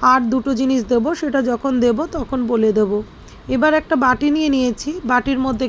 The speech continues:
কিন্তু কলাটাকে ভেঙে দিয়ে দিচ্ছি। এবার একটা কাঁটা চামচের সাহায্যে এগুলোকে একটু ম্যাশ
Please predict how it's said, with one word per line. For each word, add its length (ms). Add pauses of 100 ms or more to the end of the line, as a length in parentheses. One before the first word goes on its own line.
কিন্তু 260 (140)
কলাটাকে 580 (640)
ভেঙে 400
দিয়ে 160 (100)
দিচ্ছি। 340 (960)
এবার 240 (140)
একটা 260 (480)
কাঁটা 320
চামচের 500
সাহায্যে 480
এগুলোকে 420
একটু 140 (120)
ম্যাশ 180